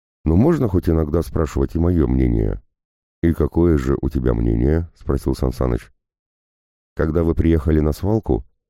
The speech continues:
вы были не обязаны нам помогать. Да, наши интересы совпали, но вы проявили участие и старались именно наладить жизнь чужих для вас людей. Сейчас то же самое. Если мы можем вмешаться и помочь,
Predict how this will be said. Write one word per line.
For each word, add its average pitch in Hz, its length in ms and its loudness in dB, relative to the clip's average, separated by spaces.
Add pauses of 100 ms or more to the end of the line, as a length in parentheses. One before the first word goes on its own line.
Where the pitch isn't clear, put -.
(160)
вы 82 220 2
были 87 200 4
не 90 120 4
обязаны 87 480 2
нам 76 180 0
помогать. 64 540 -2 (680)
Да, 92 380 0
наши 92 320 0
интересы 87 400 0
совпали, 71 540 0 (560)
но 80 160 2
вы 85 100 0
проявили 82 420 2
участие 80 640 0
и - 140 -6
старались 78 500 -2
именно 78 360 2
наладить 76 500 0
жизнь 80 440 -2
чужих 80 520 -2
для 67 180 0
вас 73 220 -2
людей. 64 360 -2 (1000)
Сейчас 147 300 0
то 120 160 0
же 104 80 0
самое. 71 480 0 (720)
Если 87 320 2
мы 85 140 2
можем 78 320 2
вмешаться 76 560 -2
и 71 40 2
помочь, 92 380 0